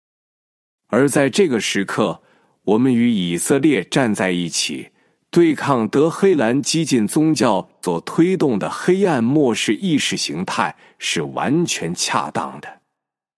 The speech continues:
毕竟，他们企图引发一场全球性浩劫，并相信最终将屠杀全球百分之八十的人口，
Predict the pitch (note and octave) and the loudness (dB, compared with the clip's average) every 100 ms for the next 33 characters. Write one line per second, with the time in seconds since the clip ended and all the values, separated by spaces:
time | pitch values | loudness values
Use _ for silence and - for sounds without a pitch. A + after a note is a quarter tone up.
0 | _ _ A#2+ F#2+ E2+ F2+ - _ _ _ | _ _ 0 0 0 -6 -8 _ _ _
1 | - - B2 A2 - F2 - G#2+ G#2+ F2+ | -8 -2 0 0 -2 -4 -2 -2 0 0
2 | F2 A#2+ A#2 A#2+ G#2 - - B2+ - - | -2 0 0 2 0 -4 -10 -12 -12 -8
3 | - D3+ F#3 - C3+ C#3 D3+ A#2 F3 G#2 | -2 0 0 0 0 2 0 0 -2 -2
4 | D#3 - C3+ - _ _ _ B2+ A2+ F#2+ | -4 -6 -8 -10 _ _ _ -2 0 0
5 | A2+ A2+ G#2 E2 _ - - B2+ G#2+ B2 | 0 0 0 -2 _ -8 0 2 2 0
6 | B2+ B2+ C3+ C3 - C#3+ F3 D#3 C#3+ - | 0 0 0 -4 0 0 2 0 -2 -2
7 | A#2 D#3+ - A2+ A2+ E2 D#2 - A#2+ C#3 | 0 0 0 -2 0 -2 -4 -4 -4 -2
8 | C3+ G3+ G#3+ G#3 - G2+ F#2 D2+ E2+ - | 0 0 0 0 -2 -2 -2 -4 -4 -6
9 | - - | -10 -16